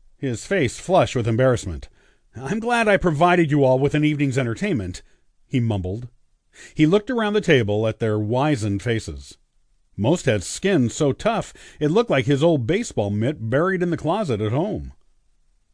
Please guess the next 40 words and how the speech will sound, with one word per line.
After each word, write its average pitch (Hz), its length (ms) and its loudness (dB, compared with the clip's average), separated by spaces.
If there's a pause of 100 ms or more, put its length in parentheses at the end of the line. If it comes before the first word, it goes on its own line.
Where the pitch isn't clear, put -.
Half 160 260 2
of 190 60 4
them 190 140 2
smoked, 139 520 -2 (460)
the 131 120 2
other 117 200 2
half 135 220 -2
drank. 113 500 -4 (560)
And 131 160 -2
who 220 120 4
knew 208 160 4
what 175 200 4
the 120 100 0
hell 123 340 4
the 107 140 -4
zombie 139 380 0
woman 92 260 -4
did 120 160 -4
in 110 80 -4
her 165 160 -2
spare 92 300 -6
time? 78 420 -8 (920)
Did 123 160 0
he 135 160 2
really 147 340 2
want 131 280 0
to 98 100 -4
do 92 240 -2
this? 175 540 -10 (800)
"Sorry 151 460 4
if 113 120 -2
I 113 140 0
interrupted 123 560 -2
the 85 80 -6
flow 127 260 -2
of 107 60 -2
the 98 80 -4
game," 123 420 -2 (480)
he 131 140 -2
apologized. 98 960 -2